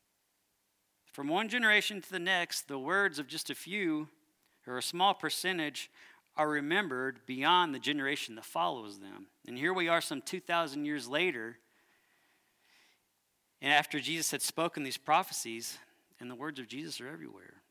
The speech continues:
They've, they're being taught all over the world.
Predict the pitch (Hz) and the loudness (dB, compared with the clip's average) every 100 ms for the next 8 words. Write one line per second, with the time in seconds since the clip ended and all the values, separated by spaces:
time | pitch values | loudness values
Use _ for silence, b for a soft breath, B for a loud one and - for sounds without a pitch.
0 | - 110 107 _ _ _ b b b b | -16 -14 -14 _ _ _ b b b b
1 | b 113 120 147 - 147 151 156 - _ | b -12 -4 -4 -4 2 2 2 -2 _
2 | _ _ _ - _ 143 160 156 147 143 | _ _ _ -20 _ 4 4 2 -2 -4
3 | 127 165 160 110 | -4 -4 -4 -6